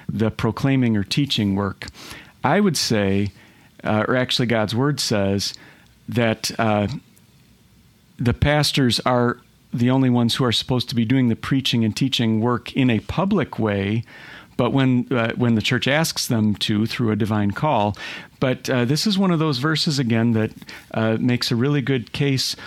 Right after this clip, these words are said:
for the point that, uh, all Christians are to be doing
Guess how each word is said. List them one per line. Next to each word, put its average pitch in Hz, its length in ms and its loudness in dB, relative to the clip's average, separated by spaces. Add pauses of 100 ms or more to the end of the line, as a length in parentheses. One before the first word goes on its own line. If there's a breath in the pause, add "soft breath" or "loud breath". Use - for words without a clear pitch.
(120 loud breath)
for - 160 -2
the 117 100 2
point 120 420 0
that, 117 220 0 (360 loud breath)
uh, 110 260 0
all 151 200 2
Christians 123 640 0
are 131 220 0
to 147 180 -2
be 135 160 2
doing 120 500 0